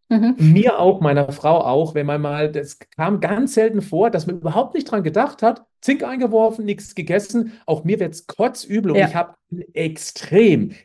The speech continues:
Speaker 2: extrem, extrem
Speaker 1: <laughs>
Speaker 2: stabilen Magen. Das letzte Mal, dass ich mich übergeben musste, war irgendwann mit zwanzig, also vor
Speaker 1: Oh.
Speaker 2: über dreißig Jahren.
Speaker 1: <laughs>
Speaker 2: Und das
Speaker 1: Okay.
Speaker 2: hat was zu heißen. Mir wird praktisch nie schlecht, selbst mir wird schlecht. Das hat nichts mit der Produktqualität zu tun. Zink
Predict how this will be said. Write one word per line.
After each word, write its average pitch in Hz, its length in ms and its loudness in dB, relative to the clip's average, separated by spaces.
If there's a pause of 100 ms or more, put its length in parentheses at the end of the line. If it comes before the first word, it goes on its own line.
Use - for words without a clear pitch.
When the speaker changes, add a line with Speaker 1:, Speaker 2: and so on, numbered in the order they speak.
Speaker 2:
extrem, 160 680 2
extrem 285 560 2
Speaker 1:
<laughs> - 0 -
Speaker 2:
stabilen 131 460 -2
Magen. 104 420 -2 (140)
Das - 100 -18
letzte 202 260 2
Mal, 196 120 2
dass 147 180 -4
ich 196 140 -6
mich 196 140 2
übergeben 151 400 0
musste, 156 420 -2
war 135 200 -4
irgendwann 139 540 -4 (340)
mit 131 160 -4
zwanzig, 120 640 -6
also 117 260 -6
vor - 180 0
Speaker 1:
Oh. - 20 -6
Speaker 2:
über 139 160 4
dreißig - 420 -8
Jahren. 113 380 -2
Speaker 1:
<laughs> - 400 0
Speaker 2:
Und 330 220 2
das 143 80 0
Speaker 1:
Okay. - 80 2
Speaker 2:
hat 160 160 -2
was 131 160 -2
zu 117 120 -4
heißen. 135 220 -2
Mir 143 120 -2
wird 160 140 -2
praktisch 165 400 -6
nie 190 180 0
schlecht, 190 360 -4
selbst - 340 -6
mir 160 140 -2
wird 160 140 -6
schlecht. - 260 -8
Das 139 120 -8
hat 160 160 -6
nichts 220 640 -2
mit 220 120 -6
der 180 80 2
Produktqualität 185 800 0
zu 180 140 -6
tun. 185 260 -2 (300)
Zink 202 400 4